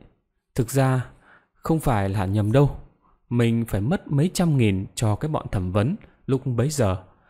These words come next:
Cho nên sau đó, bọn C I A lao vào can thiệp trực tiếp và quyết định. Bất cứ ai dính với tình báo đều giữ lại hết.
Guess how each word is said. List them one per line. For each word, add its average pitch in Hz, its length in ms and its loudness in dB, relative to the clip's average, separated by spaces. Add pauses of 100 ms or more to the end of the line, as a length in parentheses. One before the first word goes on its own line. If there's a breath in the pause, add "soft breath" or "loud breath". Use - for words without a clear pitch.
(260 soft breath)
Cho 110 120 2
nên 101 160 2
sau 101 180 0
đó, 104 360 0 (160)
bọn - 160 -4
C - 80 -6
I 110 160 2
A 107 320 2
lao 143 200 0
vào 117 160 0
can 147 260 -2
thiệp 110 160 -2 (100)
trực - 220 -2
tiếp 202 140 2 (160)
và - 240 -4
quyết 185 140 -2
định. 127 220 0 (720 soft breath)
Bất 151 200 0
cứ 135 100 0
ai 117 480 2
dính 117 280 0
với 190 100 -2
tình 92 220 -2
báo 139 280 0 (280)
đều 92 280 2
giữ 117 160 -2
lại 135 160 0
hết. 139 180 2